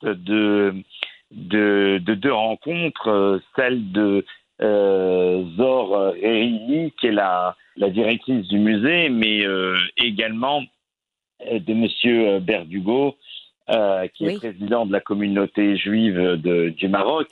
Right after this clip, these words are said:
Speaker 2: Oui.
Speaker 1: et que j'ai rencontré quand j'ai chanté au, au premier colloque, à la première conférence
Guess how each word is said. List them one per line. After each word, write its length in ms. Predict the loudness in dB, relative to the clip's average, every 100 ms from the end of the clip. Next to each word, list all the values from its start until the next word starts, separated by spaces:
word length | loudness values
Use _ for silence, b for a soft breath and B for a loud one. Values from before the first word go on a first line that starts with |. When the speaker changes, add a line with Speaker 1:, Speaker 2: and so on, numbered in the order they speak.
| -4
Speaker 2:
Oui. 360 | -6 -8 -10 -12 -4
Speaker 1:
et 320 | 0 2 0 0
que 120 | 0
j'ai 140 | 0
rencontré 560 | 0 -2 -4 -6 -2 -2
quand 180 | 0 -2
j'ai 180 | 0 0
chanté 720 | 0 -2 -4 -2 2 2 0 -2
au, 600 | 0 2 4 4 2 2 0
au 80 | -2 _ -4
premier 580 | 0 2 2 2 2 0
colloque, 560 | -2 -2 0 0 -2
à 60 | -4
la 100 | -4
première 380 | -4 -4 -4 -6
conférence 600 | -16 -6 -2 0 -2